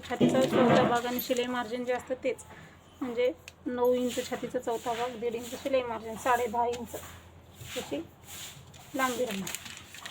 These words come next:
आता फिटिंगच्या साईडला आपल्याला अडीच इंच घ्यायचं असतं. हुकलूकच्या साईडला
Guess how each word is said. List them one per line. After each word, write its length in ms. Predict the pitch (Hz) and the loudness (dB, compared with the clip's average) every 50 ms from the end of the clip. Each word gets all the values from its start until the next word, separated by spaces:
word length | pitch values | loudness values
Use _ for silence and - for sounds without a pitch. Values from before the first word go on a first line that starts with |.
| - - - - - | -14 -16 -16 -14 -8
आता 140 | 233 254 254 | -6 -4 -2
फिटिंगच्या 460 | - - 277 - 277 277 269 - 269 | 0 0 0 2 2 2 2 2 2
साईडला 320 | - - 254 247 240 240 | 4 4 2 4 4 2
आपल्याला 320 | 240 240 - 254 233 226 240 - - - - - - - - - - - - - - - - - - - - - - - - - 294 | 0 0 0 0 0 0 -2 -4 -6 -14 -20 -20 -16 -14 -14 -14 -14 -16 -18 -20 -20 -20 -14 -12 -10 -10 -8 -10 -12 -14 -10 -6 -4
अडीच 240 | 240 254 254 - 277 | -4 -4 -4 -4 -4
इंच 160 | 262 254 208 | -4 -2 -2
घ्यायचं 380 | 262 247 226 247 247 - 254 | -2 -2 -2 -4 -4 -4 -4
असतं. 260 | 247 254 - - 262 285 277 - - - - - - - - - - - - - - - - _ - - - - - - - - - - - - - - - - - - - - - - - - - - - - - - | -6 -6 -6 -6 -6 -6 -6 -10 -14 -18 -20 -20 -20 -20 -20 -20 -20 -20 -20 -20 -20 -20 -20 _ -20 -20 -20 -20 -20 -20 -20 -20 -20 -20 -20 -20 -20 -20 -20 -20 -20 -20 -20 -20 -20 -20 -20 -20 -20 -20 -20 -6 -4 -2
हुकलूकच्या 420 | 269 269 - 269 269 - - 269 | -2 0 0 -2 0 0 0 2
साईडला 360 | 262 - 254 240 226 233 240 | 4 6 4 4 4 2 -2